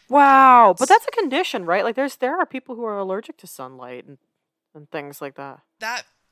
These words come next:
Speaker 2: <sighs> there's people that are allergic to sunlight, but also that just sounds like,
Speaker 1: I'm thinking of the
Speaker 2: um,
Speaker 1: one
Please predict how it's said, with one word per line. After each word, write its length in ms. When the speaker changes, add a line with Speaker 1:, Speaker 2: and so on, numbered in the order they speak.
Speaker 2:
<sighs> 480
there's 200
people 200
that 120
are 40
allergic 380
to 60
sunlight, 480
but 100
also 300
that 180
just 220
sounds 340
like, 240
Speaker 1:
I'm 80
thinking 240
of 80
the 80
Speaker 2:
um, 60
Speaker 1:
one 380